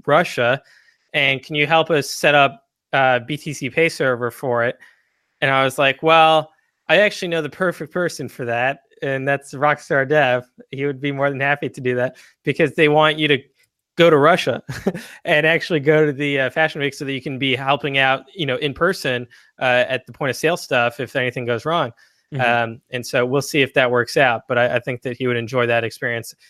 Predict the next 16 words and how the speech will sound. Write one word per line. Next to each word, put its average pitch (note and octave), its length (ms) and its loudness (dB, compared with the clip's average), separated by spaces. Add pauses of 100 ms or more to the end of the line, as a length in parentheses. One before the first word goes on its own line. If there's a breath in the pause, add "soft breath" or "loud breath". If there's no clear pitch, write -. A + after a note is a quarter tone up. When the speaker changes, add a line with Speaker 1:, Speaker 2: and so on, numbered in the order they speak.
(200 soft breath)
Speaker 1:
a-, - 220 -8
at - 200 -4
the B2 80 -12
Fashion B2 360 -2
Week. G#2+ 280 -8 (320)
Speaker 2:
It's - 100 -20
cool E3+ 240 0
that A2 140 -8
we're, A#2 260 -8
we're A2+ 140 -12
taking C3+ 340 -8
over A#2+ 140 -8
the A2+ 80 -14
fashion A2+ 400 -8
industry. G2+ 500 -14 (720)
Speaker 1:
Right? E3+ 280 2